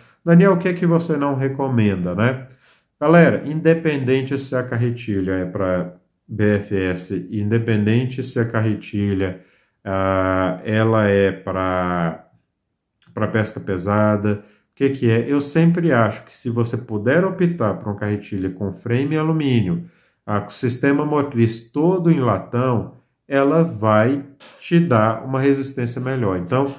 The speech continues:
se você quer uma, "Ah, Daniel, mas eu vi uma carretilha de carbono com cento e trinta gramas, né? E eu vi uma que tem tudo isso que você tá me falando, mas ela pesa cento e sessenta." Eu dou preferência pra de cento e sessenta, porque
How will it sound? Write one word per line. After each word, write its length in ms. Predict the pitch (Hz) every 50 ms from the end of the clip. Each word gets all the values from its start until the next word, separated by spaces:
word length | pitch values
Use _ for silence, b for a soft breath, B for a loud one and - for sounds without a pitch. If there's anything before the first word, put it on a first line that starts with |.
| B B B B B B
se 180 | - - 175 170
você 300 | 180 190 170 170 175 170
quer 240 | 170 - 175 175
uma, 260 | 180 180 175 165 165 160
"Ah, 280 | 165 165 156 123 110
Daniel, 400 | 110 117 123 143 156 180 196 185
mas 160 | 175 175 165
eu 100 | 165 165
vi 140 | 165 156 165
uma 140 | 175 180 175
carretilha 500 | 165 165 156 156 160 - 165 156 156 147
de 80 | 139 -
carbono 480 | - 139 127 120 120 139 160 160 160
com 140 | 165 160 131
cento 340 | - - - 160 165 165 170
e 40 | 170
trinta 360 | 165 160 160 165 160 170 160
gramas, 680 | 127 113 110 117 123 127 120 101 90 87 85 - -
né? 320 | 104 101 107 120 127 123 B B B B B B B -
E 140 | 131 139
eu 140 | 151 165 160
vi 200 | 135 135 151 156
uma 240 | 156 151 151 165 170
que 120 | 170 165
tem 300 | - - - 160 165 170
tudo 320 | 170 170 175 170 165 131 127
isso 160 | 123 117 -
que 80 | - -
você 80 | 127
tá 120 | 120 127 120
me 100 | 120 117
falando, 360 | - 135 131 123 127 131 135
mas 160 | 139 139 143
ela 140 | 143 143 139
pesa 360 | 143 - 139 135 135 135 135
cento 220 | - 135 139 131
e 40 | 135
sessenta." 540 | 147 135 - - 123 107 107 104 - - - -
Eu 220 | 147 147 156 165
dou 100 | 165 165
preferência 600 | 170 170 165 - - 156 135 120 120 120 - -
pra 160 | - - 131
de 100 | 127 127
cento 180 | - 139 131 135
e 40 | -
sessenta, 440 | - - - 143 131 120 117 117 104
porque 540 | - - 113 107 - - 127 123 123 123